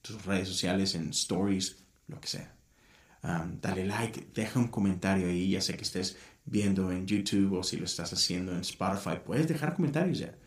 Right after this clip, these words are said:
Entonces, ya, eso sería buenísimo. Gracias a todos por su tiempo. Una vez más, si alguien quiere ser parte de la comunidad Patreon, solo ve a patreon punto com diagonal cosas comunes. Espero verlos por allá pronto. Cuídense mucho,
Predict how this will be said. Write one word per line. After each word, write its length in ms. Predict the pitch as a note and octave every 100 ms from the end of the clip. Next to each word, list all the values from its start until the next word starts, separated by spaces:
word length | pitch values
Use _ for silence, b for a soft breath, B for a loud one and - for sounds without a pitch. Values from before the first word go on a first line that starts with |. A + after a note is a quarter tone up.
| B B B B -
Entonces, 720 | F#2+ G2 G#2+ G#2 G2 G2 -
ya, 260 | B2+ B2+ G#2+
eso 180 | A#2+ A#2+
sería 420 | A2+ A2 G#2+ G2+ -
buenísimo. 420 | A2 - - - - _ _ _ _ _ _ - - -
Gracias 300 | - G#2 F#2+
a 20 |
todos 160 | F#2+ F2
por 140 | F2+
su 100 | E2+
tiempo. 400 | - E2+ E2+ E2+ B B B
Una 120 | G2+ G2
vez 80 |
más, 200 | F#2+ F#2+
si 240 | - - G2+
alguien 300 | G2+ A2 A2
quiere 200 | G#2+ F#2+
ser 220 | - E2
parte 260 | F#2 F2 E2+
de 80 |
la 60 | E2
comunidad 280 | F2+ F2 D2
Patreon, 440 | E2+ - F2+ F2 B B B
solo 300 | - F#2 F2+
ve 140 | A#2
a 100 | G#2+
patreon 340 | G#2 G2 - F#2+
punto 220 | F#2+ F#2+
com 220 | - G2
diagonal 420 | G#2 F2 F#2+ F2
cosas 280 | - F#2 F#2+
comunes. 420 | F#2 F2+ F2 F2+
Espero 380 | - - - G2
verlos 220 | F#2+ F#2
por 120 | - F#2+
allá 160 | F#2
pronto. 340 | E2+ D2+ - - B B B B -
Cuídense 380 | G#2 A2 C#3
mucho, 400 | B2+ G2 G2 F#2+